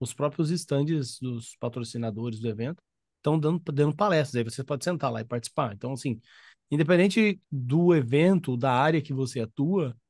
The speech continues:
é, eu acho que, como eu falei, assina embaixo tudo que vocês falaram, né? A gente só tem que tá aberto a querer ir, né? Se esforçar, né? Sair do Rio Grande do Sul pra ir pra, pra São Paulo, Rio de Janeiro é longe, né,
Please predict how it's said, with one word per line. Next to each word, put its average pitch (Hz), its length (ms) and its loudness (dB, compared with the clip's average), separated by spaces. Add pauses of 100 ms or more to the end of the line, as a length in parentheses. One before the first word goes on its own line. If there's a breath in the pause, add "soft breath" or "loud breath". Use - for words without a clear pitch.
(340)
é, 107 420 -8 (220)
eu 120 180 -6
acho 127 140 -8
que, 151 140 -2
como 147 160 0
eu 143 40 0
falei, 123 460 0
assina 151 280 0
embaixo 139 300 0
tudo 147 160 -2
que 143 60 -18
vocês 147 260 -6
falaram, 107 360 -4 (180)
né? 117 140 -6
A 131 40 -4
gente 120 240 -6
só 131 140 -4
tem 143 160 -6
que 127 60 -12
tá 139 240 2
aberto 127 500 0
a 131 200 -2 (540)
querer 170 280 6
ir, 233 240 8 (1040)
né? 156 200 -2
Se - 120 -8
esforçar, 143 640 0 (720)
né? 135 120 -10
Sair 143 220 4
do 156 80 6
Rio 147 120 6
Grande 151 200 6
do 139 80 2
Sul 151 220 4
pra 143 160 4
ir 139 60 4
pra, 123 300 2 (340)
pra 123 180 2
São 127 220 0
Paulo, 139 240 6
Rio 135 140 6
de 127 60 4
Janeiro 131 360 6
é - 20 6
longe, 202 400 6
né, 143 400 2